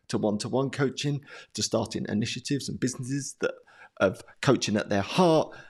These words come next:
But you'll also have this incredibly powerful specialism of alcohol-free performance coaching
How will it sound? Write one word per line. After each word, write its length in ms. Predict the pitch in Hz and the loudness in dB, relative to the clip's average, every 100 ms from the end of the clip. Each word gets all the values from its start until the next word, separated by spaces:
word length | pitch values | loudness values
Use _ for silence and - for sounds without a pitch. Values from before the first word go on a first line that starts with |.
| - _ | -20 _
But 140 | - 127 | -2 0
you'll 100 | 123 | 2
also 300 | - 147 123 | 0 0 0
have 220 | 110 120 | 0 -2
this 180 | 113 120 | -4 -6
incredibly 640 | 113 - - 123 147 143 | -6 -6 -2 0 0 -4
powerful 600 | - - 113 110 - 107 | -8 -4 -2 -2 -4 -8
specialism 760 | 107 - 113 - 107 104 107 104 _ _ - | -6 -4 -4 -2 -2 -2 -4 -6 _ _ -14
of 100 | - | -2
alcohol-free 760 | 110 107 123 107 - 113 107 - _ _ - | 0 0 -4 -6 -2 -2 -2 -6 _ _ -18
performance 380 | - 123 110 - | -4 -2 -2 -2
coaching 480 | 113 107 107 98 | -2 -2 -2 -6